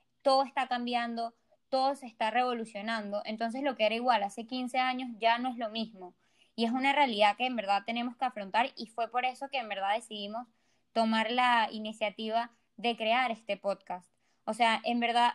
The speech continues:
lo que nosotros queremos es que ustedes tomen sus decisiones en base a experiencias y casos reales. O sea, que dejen de elegir cualquier cosa por popularidad o por salario, que muchas veces son simplemente exageraciones que,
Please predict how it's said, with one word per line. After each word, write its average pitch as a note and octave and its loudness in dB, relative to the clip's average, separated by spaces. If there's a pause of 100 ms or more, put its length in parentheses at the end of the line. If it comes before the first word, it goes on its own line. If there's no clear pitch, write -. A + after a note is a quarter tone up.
(160)
lo D4 -2
que D4 -4
nosotros A#3+ -6
queremos A#3 -2 (100)
es A3+ -4
que C4+ -8
ustedes D4 2
tomen D4+ 0
sus C#4 -6
decisiones A3+ -2
en B3 2
base G#3 4
a - 0
experiencias A3+ 0
y B3+ -4
casos G#3+ 0
reales. F#3+ 4 (360)
O - -20
sea, B3 6
que B3 -2
dejen B3 0
de C#4+ -2
elegir A3+ -6
cualquier B3+ -4
cosa C4 0
por A#3+ -6
popularidad G#3 2
o A3+ -8
por G#3+ -10
salario, G#3+ 0 (400)
que A#3 -2
muchas A#3 -2
veces C4+ -2
son C4 -4
simplemente B3+ -2
exageraciones A#3 -2
que, G3+ -8